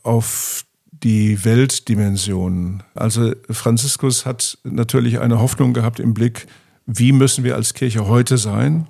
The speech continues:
uns neu aufstellen im Hören auf den Geist. Aber er hat natürlich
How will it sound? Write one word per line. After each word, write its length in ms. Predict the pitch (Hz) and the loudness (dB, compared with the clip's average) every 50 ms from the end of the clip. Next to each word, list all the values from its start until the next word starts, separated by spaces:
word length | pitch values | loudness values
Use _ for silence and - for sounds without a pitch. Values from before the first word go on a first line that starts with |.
| _ - | _ -4
uns 340 | - 117 110 104 - - - | -2 0 0 0 -2 -4 -2
neu 320 | - 120 117 117 120 123 | 0 2 4 4 4 4
aufstellen 640 | - - 113 131 139 - - - 139 131 131 135 131 | 2 0 -2 -2 -2 -4 -4 -2 0 0 2 0 0
im 180 | - - 110 110 | 0 0 0 0
Hören 240 | 107 110 110 107 101 | 0 0 0 0 -2
auf 140 | 101 104 | -4 -6
den 200 | - - 98 95 | -6 -6 -6 -4
Geist. 460 | 92 98 92 104 120 147 156 - - - _ _ _ _ _ _ _ _ _ _ _ _ _ _ _ _ _ _ _ _ _ _ - | -4 -4 -4 -2 -2 -2 -2 -4 -6 -10 _ _ _ _ _ _ _ _ _ _ _ _ _ _ _ _ _ _ _ _ _ _ -2
Aber 300 | - 117 120 120 147 135 | 0 2 4 4 4 4
er 80 | 123 117 | 4 4
hat 160 | 131 123 113 | 4 4 2
natürlich 640 | 135 120 - - 123 117 113 113 113 - - - | -2 -2 0 0 0 2 2 0 -2 -4 -6 -8